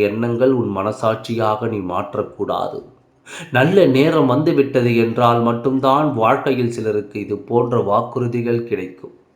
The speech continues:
அது போன்ற உனக்கு நான் தருகின்ற வாக்குறுதியானது, உன் வாழ்க்கையை நான் நல்ல நிலைக்கு தருகின்றேன். நீ கெட்ட விஷயங்களை உன் வாழ்க்கையாக்குகின்ற, எண்ணி-, எண்ணுகின்ற வாக்குறுதி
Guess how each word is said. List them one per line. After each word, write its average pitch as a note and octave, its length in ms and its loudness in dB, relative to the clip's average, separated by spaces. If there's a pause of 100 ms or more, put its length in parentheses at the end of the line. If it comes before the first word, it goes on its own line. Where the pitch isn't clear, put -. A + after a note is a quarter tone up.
(440)
அது G#2+ 240 0
போன்ற C3 420 2 (120)
உனக்கு A2 420 -2
நான் G2 300 -4
தருகின்ற A2 540 -4 (280)
வாக்குறுதியானது, G#2+ 1000 -4 (460)
உன் A#2+ 260 2
வாழ்க்கையை A2+ 640 0 (340)
நான் G2 340 -4
நல்ல G2+ 280 -2
நிலைக்கு A#2 460 -4
தருகின்றேன். F#2 720 -8 (480)
நீ B2 180 2 (280)
கெட்ட B2 360 0
விஷயங்களை A#2 720 2 (680)
உன் A#2 260 0
வாழ்க்கையாக்குகின்ற, G2+ 1040 -2 (360)
எண்ணி-, A2+ 420 -2
எண்ணுகின்ற A2 640 -2 (480)
வாக்குறுதி A2+ 720 -2